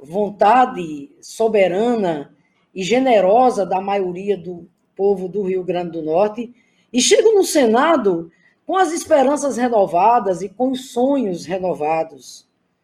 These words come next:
de avançar cada vez mais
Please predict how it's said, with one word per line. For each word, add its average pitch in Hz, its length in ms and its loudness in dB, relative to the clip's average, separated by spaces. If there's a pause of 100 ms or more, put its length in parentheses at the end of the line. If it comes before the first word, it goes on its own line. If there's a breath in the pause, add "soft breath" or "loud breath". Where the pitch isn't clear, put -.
(300)
de 180 140 2
avançar 220 540 2
cada 233 280 -2
vez 196 300 -4
mais 180 680 -2